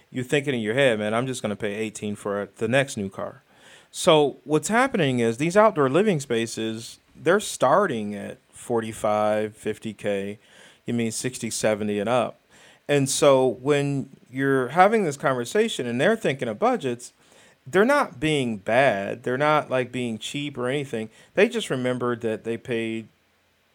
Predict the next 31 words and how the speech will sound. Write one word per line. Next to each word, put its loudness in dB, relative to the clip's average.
fifteen -4
grand -4
for -4
their 0
last -2
patio. -10
So -6
they're 0
like, 2
"Well, -4
in 0
between 0
fifteen, -4
twenty -6
grand," -8
they're -4
sort 0
of 0
automatically -6
hitting -4
with -12
that. -16
Finding 4
that 6
out 2
from 0
our 0
questionnaire -2
and -4
our -6
survey -4